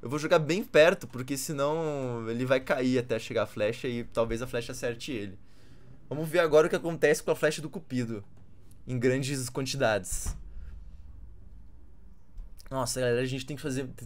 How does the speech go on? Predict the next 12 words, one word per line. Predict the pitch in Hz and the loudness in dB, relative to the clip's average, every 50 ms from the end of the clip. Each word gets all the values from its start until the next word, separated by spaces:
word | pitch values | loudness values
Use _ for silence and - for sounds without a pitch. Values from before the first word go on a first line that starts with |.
| - - | -10 -8
Nós | 131 135 135 139 139 - | -8 -6 -4 -4 -6 -6
temos | - 151 143 139 120 | -6 -6 -6 -6 -4
muitos | 123 127 123 127 135 143 151 151 147 147 143 127 127 117 - 120 120 | -4 -2 -2 -2 -2 -2 -2 -2 -4 -6 -6 -8 -10 -12 -8 -8 -6
experimentos. | 120 117 - - 127 117 123 123 120 117 117 113 | -6 -8 -8 -8 -8 -6 -6 -4 -4 -4 -4 -6
Já, | 123 117 113 120 127 | -6 -8 -6 -2 0
já | 127 131 | 2 2
vem | 139 151 | 2 0
muita | 147 135 131 135 143 151 151 160 165 170 160 - 135 | -2 -4 -6 -4 -4 -2 0 0 0 0 -2 -2 -4
coisa | - 151 143 139 127 | 0 2 2 2 2
na | 131 | 0
minha | 135 131 123 | -2 -2 0
cabeça | 131 120 123 123 143 147 139 131 131 131 | 0 0 0 0 0 0 0 -2 -4 -6